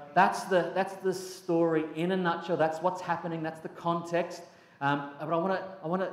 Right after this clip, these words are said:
give you a few takeaways, a few lessons, a few applications from this story today. I've got a few things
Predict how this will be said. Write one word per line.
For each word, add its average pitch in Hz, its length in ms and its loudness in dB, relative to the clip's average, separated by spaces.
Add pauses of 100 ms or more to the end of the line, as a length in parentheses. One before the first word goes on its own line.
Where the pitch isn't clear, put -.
(140)
give 165 140 4
you 156 100 4
a 147 160 0
few 180 180 0
takeaways, 160 680 2
a - 160 -8
few 170 120 0
lessons, 151 500 0
a 131 40 -8
few 175 220 2
applications 185 1000 2 (360)
from 165 420 6
this 156 300 -2
story 151 720 8 (180)
today. 117 400 2 (220)
I've 143 100 0
got 139 120 2
a 135 60 -2
few 175 220 2
things 170 420 -2